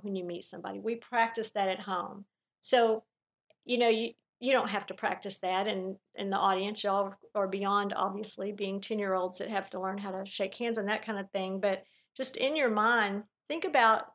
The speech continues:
anticipate who you're going to see in a day, and then think about how you can go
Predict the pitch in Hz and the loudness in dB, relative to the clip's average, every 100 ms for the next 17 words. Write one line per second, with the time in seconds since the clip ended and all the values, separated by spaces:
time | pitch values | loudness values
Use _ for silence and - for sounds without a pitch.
0 | 233 233 285 302 359 302 269 220 254 269 | -6 -4 -4 -6 -4 0 0 -2 -2 0
1 | 240 240 233 196 - 247 247 214 185 208 | 0 0 0 -2 -2 -2 0 0 0 2
2 | 190 180 180 220 - _ _ _ _ _ | 2 0 -2 -6 -10 _ _ _ _ _
3 | _ _ 233 233 262 285 285 277 - - | _ _ 2 4 6 4 4 0 -6 -8
4 | 311 302 226 202 202 - 226 247 262 277 | -4 0 4 6 4 0 0 0 0 -6
5 | 247 226 214 196 190 190 196 | -4 -2 2 2 2 0 -4